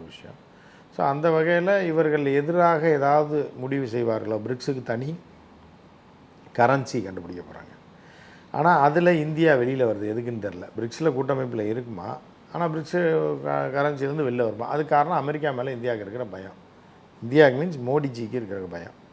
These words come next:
மோடிஜிக்கு இருக்க வியாபாரம் கெட்டு போயிடும், அவங்க ஆட்களை வளர்த்து விட முடியாதுன்றதுனால அவர் பயப்படுறாரு அப்படின்றது பட்டவர்த்தனமா தெரியுது. So, இதுக்காக தான் ட்ரம்ப் அந்த மாதிரி சொல்லியிருப்பாரு, "என்னைய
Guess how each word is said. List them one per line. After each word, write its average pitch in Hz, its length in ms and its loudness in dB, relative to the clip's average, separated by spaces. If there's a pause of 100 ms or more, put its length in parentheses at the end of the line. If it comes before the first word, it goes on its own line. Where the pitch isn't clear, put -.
(500)
மோடிஜிக்கு 139 460 0
இருக்க 120 240 -2
வியாபாரம் 120 520 0
கெட்டு 101 200 -10
போயிடும், 98 280 -8
அவங்க 107 240 -8
ஆட்களை 113 440 -8 (920)
வளர்த்து 123 340 -2
விட 110 120 0
முடியாதுன்றதுனால 98 640 -12
அவர் 95 300 -8
பயப்படுறாரு 95 600 -12 (380)
அப்படின்றது 110 340 -6 (100)
பட்டவர்த்தனமா 107 720 -6
தெரியுது. 95 360 -12 (640)
So, 190 180 0
இதுக்காக 147 500 0
தான் 135 380 -4
ட்ரம்ப் 117 280 -8
அந்த 92 160 -8
மாதிரி 98 220 -14
சொல்லியிருப்பாரு, 90 440 -14
"என்னைய 110 220 -8